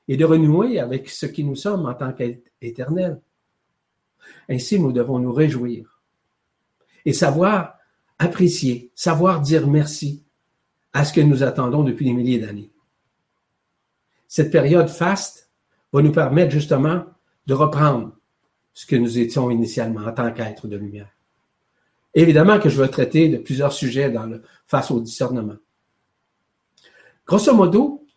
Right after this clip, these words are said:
qu'est-ce qu'on entend par le mot discernement ? On dit quelque chose qui a un bon sens, qui est raisonnable, qui est identifiable, qui peut être également analysable.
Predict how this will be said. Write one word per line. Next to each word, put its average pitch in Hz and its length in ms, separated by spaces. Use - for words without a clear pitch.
qu'est-ce - 220
qu'on 165 180
entend 135 380
par 127 200
le 120 100
mot 117 220
discernement ? 98 500
On 123 140
dit 113 280
quelque 113 240
chose 143 260
qui 123 80
a 101 200
un 120 120
bon 131 200
sens, 113 540
qui 117 120
est 113 40
raisonnable, 117 640
qui 123 100
est 117 160
identifiable, 117 800
qui - 100
peut 127 200
être 127 340
également 120 460
analysable. 107 720